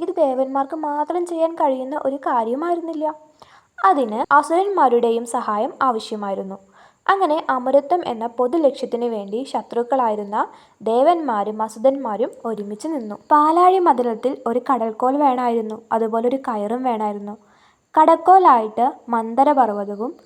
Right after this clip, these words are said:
കയറായി സർപ്പരാജാവായ വസുകിയെയും എടുത്തു. ഒരു ഭാഗത്ത് ദേവന്മാർ, മറുഭാഗത്ത് അസുരന്മാർ. അവർ വസുകിയെ വലിച്ച് മന്ദരത്തെ കടയാൻ തുടങ്ങി. പെട്ടെന്ന് സമുദ്രം ഇളകി മറിഞ്ഞു. എന്നാൽ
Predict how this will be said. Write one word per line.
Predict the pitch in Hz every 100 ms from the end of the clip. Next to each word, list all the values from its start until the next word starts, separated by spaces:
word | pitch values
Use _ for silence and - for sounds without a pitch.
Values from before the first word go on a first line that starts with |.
| _ -
കയറായി | 320 359 359 247 220 277 - _ _ -
സർപ്പരാജാവായ | 262 254 - 302 285 277 262 254 254 302 _ _ _ 269
വസുകിയെയും | 294 294 262 254 220 226 349 - -
എടുത്തു. | 302 240 214 - _ _ _ _ _ -
ഒരു | 392
ഭാഗത്ത് | 415 403 392 392 415 415
ദേവന്മാർ, | 262 233 233 233 240 285 - -
മറുഭാഗത്ത് | 233 240 247 226 220 294 -
അസുരന്മാർ. | 262 240 220 208 208 - _ 349
അവർ | 392
വസുകിയെ | 330 240 233 233 262 285
വലിച്ച് | 262 220 254
മന്ദരത്തെ | 262 277 302 294 294 302
കടയാൻ | 247 220 226 269
തുടങ്ങി. | 277 269 269 277 - _ _ _ _ -
പെട്ടെന്ന് | 403 403 - - 427 269 240 269
സമുദ്രം | 269 220 214 220 311 -
ഇളകി | 269 254 247 302
മറിഞ്ഞു. | 285 233 226 226 _ _ _ _ 220
എന്നാൽ | 208 214